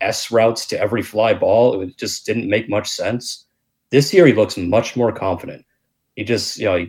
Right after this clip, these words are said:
he gets under the ball pretty quickly. He's there. He's ready to go. The arm looks decent. It's not the best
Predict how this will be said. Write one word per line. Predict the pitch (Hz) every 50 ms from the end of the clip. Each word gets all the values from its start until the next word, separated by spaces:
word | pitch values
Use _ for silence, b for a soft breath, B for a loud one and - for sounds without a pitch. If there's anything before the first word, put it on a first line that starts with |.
| _ _
he | - - _ _
gets | - 123 123 - -
under | 131 123 127
the | 123 117
ball | 101 113 113 110 107
pretty | - 123 113 107 92
quickly. | - - 120 120 - 123 120 123 113
He's | 95 90 87 90
there. | 92 98 104 107 110 110 98
He's | 90 90 - 117
ready | 110 110 98
to | 92
go. | 92 87 95 98 107 113 110 110 110 - _ _ _ _ _ _ _ _
The | - 101 101
arm | 110 127 139 160 151 135
looks | 123 135 131 - - - - - - _ _ _ _ _ _ _ _ _ _ _ _ _ -
decent. | - 110 120 135 - - 196 202 196 - - -
It's | 127 107 - -
not | 120 123 127 -
the | - 120
best | - - - 107 113 - - - - - - _